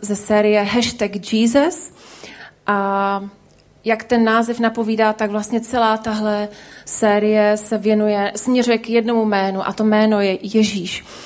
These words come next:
A Ježíš v Janově evangeliu o sobě postupně pronesl sedm takových prohlášení. A všechna ta prohlášení začínají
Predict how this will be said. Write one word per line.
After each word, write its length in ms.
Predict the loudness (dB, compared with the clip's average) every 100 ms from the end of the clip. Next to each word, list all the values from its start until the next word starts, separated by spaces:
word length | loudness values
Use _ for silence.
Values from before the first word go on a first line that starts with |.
| -18 -6
A 80 | -2
Ježíš 440 | 0 2 0 0
v 40 | 0
Janově 320 | 2 2 2
evangeliu 560 | 0 2 2 4 4 2
o 80 |
sobě 320 | -2 -2 0 0
postupně 800 | 0 -2 -2 2 4 4 4 0 -10 _ _ _ _ -20 -6
pronesl 440 | 0 0 0 -4
sedm 400 | -4 -2 0 0
takových 380 | -2 -4 -6 -6
prohlášení. 880 | -4 -2 0 -2 -2 -2 -4 -4 -6 -14 -18 -18 -16 -10
A 80 |
všechna 320 | -8 -4 -2 0
ta 100 | 0
prohlášení 840 | 0 0 2 0 0 -2 -2 0
začínají 760 | -2 -2 -2 0 0 0 -4